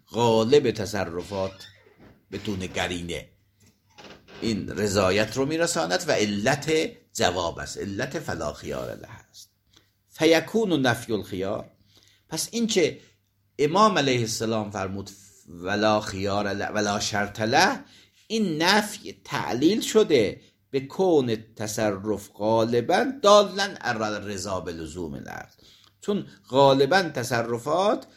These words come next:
دلالت می‌کند بر این که انسان لزو-، به لزوم عقد رضایت دارد. اینجا منظور از رضا، رضا به دوام عقد، رضا به لزوم عقد، نه لذا-،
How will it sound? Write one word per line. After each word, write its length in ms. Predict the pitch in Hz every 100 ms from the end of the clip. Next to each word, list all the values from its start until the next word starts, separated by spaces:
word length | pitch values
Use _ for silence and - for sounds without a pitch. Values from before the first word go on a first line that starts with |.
| _ -
دلالت 600 | 135 139 139 156 180 -
می‌کند 500 | 107 110 104 92 -
بر 240 | 107 110 -
این 220 | 196 196
که 360 | - 190 202 202 _ -
انسان 640 | 113 104 135 151 123 101
لزو-، 480 | 110 104 131 139 95
به 80 | 113
لزوم 460 | 107 113 139 156
عقد 580 | - - 160 170 131 104
رضایت 580 | 92 90 85 87 85 -
دارد. 420 | 64 58 58 - _ _ _
اینجا 340 | - 90 87 113
منظور 340 | 95 78 85
از 240 | 82 73 78
رضا، 320 | 82 107 131
رضا 360 | 113 98 113
به 120 | 117 127
دوام 640 | - 85 82 107 110 85
عقد، 480 | - 73 71 67 71
رضا 500 | 69 76 78 104 113
به 160 | 110
لزوم 540 | 104 82 82 104 120 82
عقد، 340 | 64 67 -
نه 300 | 73 98 131
لذا-، 520 | 117 90 80 85 76